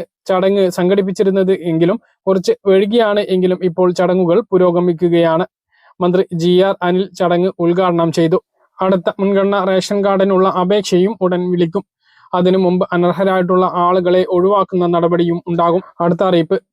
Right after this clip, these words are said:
പാലിയേക്കര ടോൾ പിരിവ് തടഞ്ഞ ഹൈക്കോടതിയുടെ ഇടക്കാല ഉത്തരവ്. നാലാഴ്ചത്തേക്കാണ് ടോൾ പിരിവ് നിർത്തിവെക്കാൻ ദേശീയപാത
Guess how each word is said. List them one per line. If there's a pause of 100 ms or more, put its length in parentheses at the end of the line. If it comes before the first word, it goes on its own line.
പാലിയേക്കര (160)
ടോൾ
പിരിവ് (100)
തടഞ്ഞ
ഹൈക്കോടതിയുടെ
ഇടക്കാല
ഉത്തരവ്. (720)
നാലാഴ്ചത്തേക്കാണ് (100)
ടോൾ
പിരിവ്
നിർത്തിവെക്കാൻ (320)
ദേശീയപാത